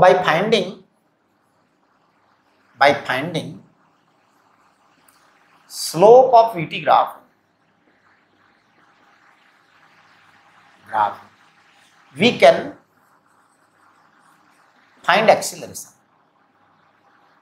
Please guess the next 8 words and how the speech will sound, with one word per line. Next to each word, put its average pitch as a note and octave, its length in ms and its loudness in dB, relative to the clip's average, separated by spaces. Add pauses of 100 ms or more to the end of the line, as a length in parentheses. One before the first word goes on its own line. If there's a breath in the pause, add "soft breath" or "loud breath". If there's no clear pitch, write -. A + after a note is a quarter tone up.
(2250)
acceleration। - 500 -18 (1040 loud breath)
अब A#3+ 80 2
हम C4+ 160 0
जरा C4 140 4
इसका B3+ 280 0
उल्टा F3+ 380 2
बात F3 220 -2
करें, F3 180 -18